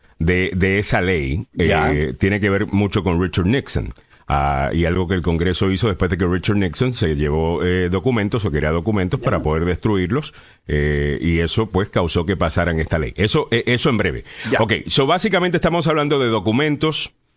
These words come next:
Speaker 1: que se pudo haber llevado, que son clasificados. Sabemos
Speaker 2: Ujú.
Speaker 1: hace rato que el F B I y el National Archive, la organización, la institución estadounidense gubernamental que se encarga de estos records,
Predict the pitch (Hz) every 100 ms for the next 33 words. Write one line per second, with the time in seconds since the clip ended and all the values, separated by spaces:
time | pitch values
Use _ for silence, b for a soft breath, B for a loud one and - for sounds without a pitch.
0 | _ - - _ 107 98 90 117 135 131
1 | 127 123 104 107 95 85 104 117 107 110
2 | 90 85 76 87 - - 113 107 135 151
3 | 135 131 135 113 110 90 113 - 101 104
4 | b b b b _ - 92 101 120 143
5 | 143 117 95 120 - - - - - -
6 | 107 120 156 147 - 95 95 113 135 156
7 | 135 131 131 143 98 53 53 - - -
8 | - _ _ - 80 78 82 85 87 85
9 | 87 82 127 135 120 85 85 82 - 131
10 | 135 131 131 - 95 - 87 87 92 123
11 | 123 123 117 113 b b _ - 90 92
12 | 87 90 87 87 78 127 123 127 - -
13 | 90 92 85 76 135 127 85 71 78 -
14 | 101 104 95 71 73 - -